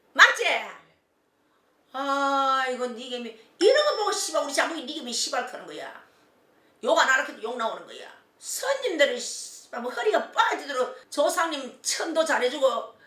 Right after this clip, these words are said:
Speaker 1: 영가 연불 잘해주고 하면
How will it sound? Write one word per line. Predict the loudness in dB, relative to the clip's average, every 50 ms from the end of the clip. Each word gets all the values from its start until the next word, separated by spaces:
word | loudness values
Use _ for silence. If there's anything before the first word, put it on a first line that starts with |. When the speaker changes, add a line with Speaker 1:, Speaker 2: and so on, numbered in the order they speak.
| _ _ _ _ -4
Speaker 1:
영가 | -4 -4 2 6 6 6 6 6 0 -6 -16 -20 _ _ _ _ _ _ _ _ -4
연불 | -4 -4 -2 -2 -4 -4 0
잘해주고 | 2 2 2 2 -2 -2 -2 -2
하면 | -2 -2 -4 -4 -4 -6